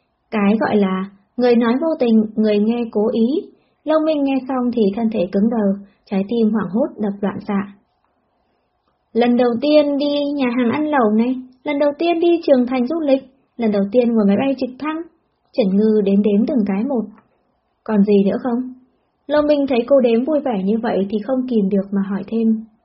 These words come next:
"Có á?" Hai mắt Trần Ngư đảo tròn, che miệng cười trộm. "Còn gì nữa?" Lâu Minh nhớ lại, hình như là không còn gì nữa mà. "Lần đầu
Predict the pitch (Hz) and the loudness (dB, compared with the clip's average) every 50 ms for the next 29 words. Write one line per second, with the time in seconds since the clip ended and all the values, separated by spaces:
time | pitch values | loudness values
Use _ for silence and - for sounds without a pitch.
0 | _ _ _ _ _ 254 247 247 269 349 381 370 370 392 392 - _ _ _ _ | _ _ _ _ _ -2 0 0 0 0 0 0 0 -2 -2 -6 _ _ _ _
1 | _ _ _ _ _ _ _ _ _ _ _ _ _ _ - 262 254 233 233 262 | _ _ _ _ _ _ _ _ _ _ _ _ _ _ -6 -2 2 2 2 2
2 | 330 349 - - 285 226 196 196 208 220 220 220 226 220 196 175 - - 214 202 | 0 -4 -2 -2 0 2 4 4 4 4 4 2 2 0 -2 -6 -6 -6 -4 0
3 | 202 196 202 202 - - _ _ _ - 247 226 220 214 202 196 202 202 202 202 | 0 0 0 -2 -6 -14 _ _ _ -4 0 2 2 2 2 2 2 2 2 0
4 | 190 185 - 208 180 180 180 190 - _ _ _ _ _ _ _ _ _ _ _ | 0 0 -2 -4 -4 -4 -6 -10 -12 _ _ _ _ _ _ _ _ _ _ _
5 | - 202 196 196 196 202 202 196 196 196 214 262 320 339 - - _ _ _ _ | -2 2 2 4 4 4 4 4 4 2 0 0 -4 -6 -10 -16 _ _ _ _
6 | _ _ _ _ _ - 262 254 240 247 240 233 233 226 208 208 240 285 269 - | _ _ _ _ _ 0 0 2 2 2 2 2 4 4 4 4 2 0 -2 -2
7 | 202 202 202 - - - _ _ _ _ - 285 285 285 302 320 330 311 254 220 | -2 -2 -2 -4 -8 -12 _ _ _ _ -2 -2 0 0 -2 -2 0 0 0 0
8 | - 294 277 269 - 226 202 196 202 208 202 202 196 - - 294 262 220 202 202 | 0 -2 -4 -2 -2 0 0 2 2 4 4 4 4 2 0 -2 -2 -4 -4 -4
9 | - - _ _ _ _ _ _ _ _ _ _ _ _ _ _ _ _ _ - | -8 -14 _ _ _ _ _ _ _ _ _ _ _ _ _ _ _ _ _ -2
10 | 294 294 285 294 | 0 2 4 4